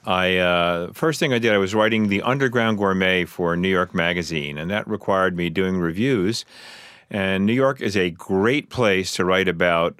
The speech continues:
uh, our cornucopia of ethnic food. I, I think it's the best dining city in the world. Uh, but New Yorkers tend to think, uh, a lot about their city in, in, in that kind of way.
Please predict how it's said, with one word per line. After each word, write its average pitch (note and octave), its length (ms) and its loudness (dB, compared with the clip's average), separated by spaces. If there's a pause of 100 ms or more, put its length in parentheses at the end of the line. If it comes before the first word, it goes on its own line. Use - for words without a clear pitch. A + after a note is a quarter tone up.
uh, D2+ 560 0
our E2+ 160 -2
cornucopia G2+ 760 -2
of D2+ 80 -4
ethnic E2 360 -4
food. D#2 320 -4
I, G#2 220 -4
I A#2+ 140 2
think A2 260 -2
it's F2+ 140 -6
the F#2 80 -6
best F2 420 -2
dining E2+ 320 -2
city D#2+ 300 -6
in D2+ 80 -6
the D2+ 80 -6
world. D2+ 400 -4 (580)
Uh, D#2 220 -4
but D#2+ 160 -8
New F2 80 -4
Yorkers E2 400 -2
tend E2 200 -6
to D2 80 -12
think, D2+ 400 -10 (100)
uh, C#2+ 420 -8
a - 60 -6
lot F2 220 -2
about C#2+ 340 -8
their C2+ 140 -8
city - 300 -10
in, C#2+ 160 -12
in, D#2+ 180 -10
in D#2 100 -10
that D#2 160 -8
kind D2+ 180 -6
of D2 80 -6
way. C#2 220 -6